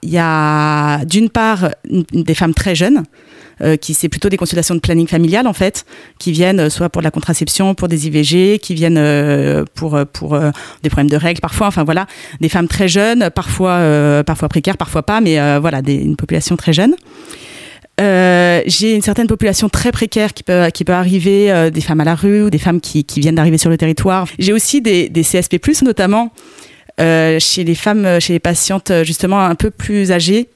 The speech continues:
euh, les patientes ménopausées qui ont toujours eu l'habitude, entre guillemets, d'être suivies par des gynécos et qui pensent que je suis gynéco, du coup qui viennent chez moi pensant, euh, enfin, euh, retrouver des gynécos puisqu'il y a, euh, plus de gynécos quasiment en ville.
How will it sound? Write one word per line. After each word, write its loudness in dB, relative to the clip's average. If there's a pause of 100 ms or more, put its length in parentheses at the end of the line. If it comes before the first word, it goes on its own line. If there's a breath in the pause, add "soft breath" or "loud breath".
(120)
euh, 2
les 2
patientes 0
ménopausées 0
qui -4
ont 0
toujours 2
eu 2
l'habitude, -2
entre -4
guillemets, 2
d'être 0
suivies 2
par 0
des 2
gynécos 0 (600 loud breath)
et -2
qui -6
pensent 0
que -2
je -6
suis -4
gynéco, -2
du -2
coup -8
qui -6
viennent 0
chez -2
moi 2
pensant, 0
euh, 4
enfin, 0
euh, 0
retrouver -4
des 2
gynécos 0
puisqu'il -4
y 0
a, -4 (340)
euh, -14 (180)
plus -4
de -2
gynécos 0
quasiment 2
en 4
ville. 2